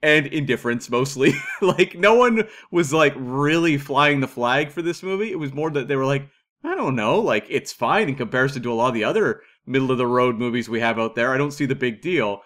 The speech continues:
But there was a lot of, uh, people, uh, dudes, let's be honest, a lot of dudes were online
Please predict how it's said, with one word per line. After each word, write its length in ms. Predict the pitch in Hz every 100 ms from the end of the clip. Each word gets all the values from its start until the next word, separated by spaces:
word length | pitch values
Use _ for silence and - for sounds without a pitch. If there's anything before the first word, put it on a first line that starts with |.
| _ _ _
But 100 | 131
there 80 | 131
was 100 | 131
a 40 |
lot 260 | 143 151 156
of, 240 | 147 120
uh, 260 | - 131 123
people, 600 | 120 123 120 120 117 - _ _ _ _ _ -
uh, 100 | 87 101
dudes, 440 | 113 110 110 -
let's 200 | 120 -
be 140 | 117
honest, 340 | 107 104 110 -
a 100 | 120
lot 180 | 117 117
of 80 |
dudes 340 | 117 123 139 139
were 240 | 123 117
online 600 | 120 123 123 117 113 113